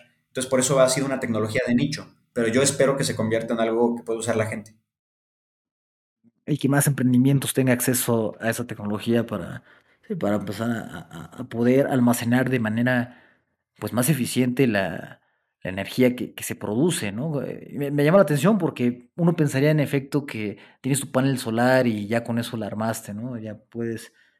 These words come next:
Speaker 2: conectarte a él casi, casi con un cable y, o, y ti-, y tienes otro cable en tu, en tu rito local y ahí puedes también generar energía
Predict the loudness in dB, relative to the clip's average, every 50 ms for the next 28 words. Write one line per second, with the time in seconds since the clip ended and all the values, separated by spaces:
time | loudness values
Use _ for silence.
0 | _ _ _ -8 -6 -6 -6 0 0 2 2 2 0 0 0 2 0 -2 -4 -6
1 | -8 -8 -8 -8 -10 -8 -8 -8 -8 -8 -10 -10 -8 -8 -8 -6 -6 -4 -4 -2
2 | -2 -2 -2 -4 -6 -8 -8 -8 -10 -12 -14 _ _ _ _ _ _ _ -8 -6
3 | -6 -4 -2 -2 -2 -2 -2 -2 -4 -4 -4 -2 0 0 0 0 -2 -2 0 0
4 | 2 2 2 2 0 0 -4 -10 -10 -10 -10 -10 -10 -10 -8 -6 -6 -4 -4 -4
5 | -4 -4 -2 -2 -2 -2 -2 -2 0 2 2 2 2 0 -2 -2 -2 0 0 0
6 | -2 -2 -2 -2 -2 -2 -4 -6 -4 -4 -4 -2 -2 -2 -2 -4 -6 -8 -8 -4
7 | -2 -2 0 -2 -4